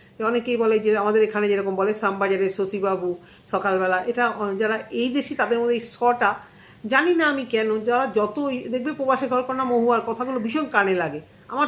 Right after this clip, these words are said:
তো লাগে। অন্যদিকে তাকিয়ে শুনলে মনে হয়, এ, কে এরকম করে কথা বলছে, মানে যতই সে উপরে পোস্টে উঠুক, তার এই সটা বেরিয়ে গেলে আমার একটু অসুবিধে হয়। এর আগে আমি দেখেছি অরিন্দমকে অনেকেই স, স নিয়ে কথা বলার জন্য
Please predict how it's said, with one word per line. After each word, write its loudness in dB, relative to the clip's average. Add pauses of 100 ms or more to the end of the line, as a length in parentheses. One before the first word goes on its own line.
তো -4
লাগে। 4
অন্যদিকে 0
তাকিয়ে -8
শুনলে -2
মনে -2
হয়, -6 (440)
এ, -2
কে 0
এরকম 2
করে 0
কথা -4
বলছে, -4
মানে -2 (400)
যতই 2
সে -4
উপরে -2
পোস্টে -6
উঠুক, -4
তার -2
এই -2
সটা -2
বেরিয়ে -4
গেলে -2
আমার 0
একটু 0
অসুবিধে 0
হয়। -2 (280)
এর 4
আগে 0
আমি 0
দেখেছি 0
অরিন্দমকে 0
অনেকেই -2
স, -12
স -4
নিয়ে -2
কথা -4
বলার -2
জন্য 0